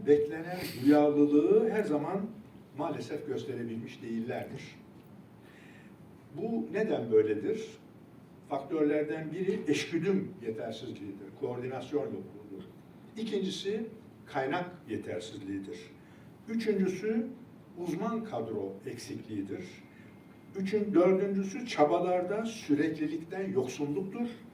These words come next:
Sonuncusu da kararsızlık gibi bir takım faktörlerdir. Ankara'nın, konumuz Ankara'nın kent kimliğiydi ve kültür varlıklarıydı.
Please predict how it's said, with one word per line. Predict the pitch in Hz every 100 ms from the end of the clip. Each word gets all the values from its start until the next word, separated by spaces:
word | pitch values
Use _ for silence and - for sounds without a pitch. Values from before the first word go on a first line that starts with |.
| - - - -
Sonuncusu | - 180 196 196 190 - -
da | 160 180
kararsızlık | - 139 139 - 143 143 -
gibi | 120 123 151 170 -
bir | 147
takım | - - 139
faktörlerdir. | - - - 113 110 - - 98 - - - - - - - - - - - - -
Ankara'nın, | 196 240 151 139 117 101 - - - - - - -
konumuz | 127 120 113 - 151
Ankara'nın | 156 - 120 117 151 -
kent | 170 170 -
kimliğiydi | 113 104 101 95 143 - - - - - - - -
ve | 143 120 -
kültür | 123 113 151
varlıklarıydı. | 104 98 98 - 107 - 98 -